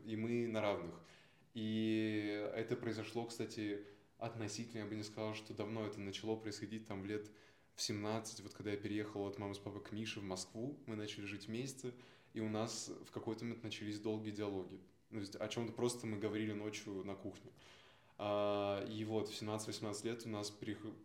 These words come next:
начался вот этот этап, э, равенства. И тут тоже есть этот зачаток того, что когда они просто сидят и играют в джойстик вместе, и когда они молча,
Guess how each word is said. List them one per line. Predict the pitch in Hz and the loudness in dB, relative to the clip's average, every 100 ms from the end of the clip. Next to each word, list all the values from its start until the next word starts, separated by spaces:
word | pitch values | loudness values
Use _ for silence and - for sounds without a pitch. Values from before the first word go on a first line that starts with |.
| - 78 - 80 | -18 -18 -16 -8
начался | - - 107 110 | -6 -4 0 2
вот | 104 | 2
этот | 110 110 | -2 -2
этап, | 110 110 110 | 4 4 4
э, | 110 104 101 101 101 98 101 101 101 101 | 0 2 2 2 2 0 0 -2 -2 0
равенства. | 107 101 98 - - - - - - | 2 2 0 -6 -12 -16 -20 -20 -8
И | 101 104 | -4 -2
тут | 113 143 - - - - - | 0 0 -2 -12 -20 -18 2
тоже | 123 117 113 | 4 6 4
есть | 113 113 | 2 2
этот | 117 104 | -2 -2
зачаток | 104 - 107 - | -2 2 2 0
того, | - 98 104 | -2 0 0
что | - - | -2 -6
когда | 95 98 | -2 -2
они | 98 | -2
просто | - 107 107 - | -2 -2 -2 -6
сидят | - 107 104 | -4 -2 -2
и | |
играют | 98 98 98 | -2 -2 -2
в | 98 | -2
джойстик | 104 95 - - - - - - | -2 -2 -6 -16 -20 -20 -18 -10
вместе, | 101 101 92 - - | -4 -2 -2 -4 -10
и | 113 101 101 98 95 95 - | -6 -4 0 0 0 0 -2
когда | 101 98 | -2 -2
они | 95 | 0
молча, | 98 104 104 104 | 0 -2 -2 -4